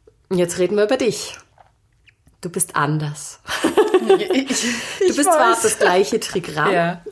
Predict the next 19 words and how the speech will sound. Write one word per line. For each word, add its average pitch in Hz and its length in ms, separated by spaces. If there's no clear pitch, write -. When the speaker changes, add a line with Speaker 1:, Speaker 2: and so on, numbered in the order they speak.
Speaker 1:
aber 190 180
vom 180 260
Daymaster 185 540
her 170 140
bist 180 200
du 247 140
Holz. 156 540
Speaker 2:
Aha. 175 320
Speaker 1:
Das - 160
heißt, 123 180
da 160 60
kommt 175 240
noch 214 260
mal 190 220
ein 160 100
Holz 147 340
dazu. 139 300
Speaker 2:
Mhm. 175 300
Speaker 1:
Du 185 260